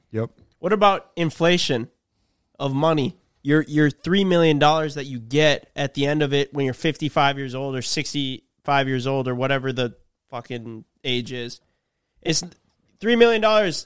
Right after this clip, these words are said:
Speaker 2: is not gonna be worth that, like, three million dollars as it is today, right now, right? So how do they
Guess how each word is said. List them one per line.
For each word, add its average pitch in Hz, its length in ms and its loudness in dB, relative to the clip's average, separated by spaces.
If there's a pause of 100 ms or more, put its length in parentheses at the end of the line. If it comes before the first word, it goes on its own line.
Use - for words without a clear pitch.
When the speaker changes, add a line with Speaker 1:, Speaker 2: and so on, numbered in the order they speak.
Speaker 2:
is 170 100 -6
not 202 140 -2
gonna 190 140 -6
be 185 100 -4
worth 196 220 -2
that, 165 360 -6 (200)
like, 151 220 -2
three 190 180 0
million 175 280 2
dollars 160 380 4
as 135 160 -4
it 143 100 -4
is 139 140 -2
today, 139 420 -4 (100)
right 135 160 -2
now, 131 240 -2
right? 127 220 -2
So 143 160 -2
how 160 180 2
do 165 200 -6
they 151 340 -8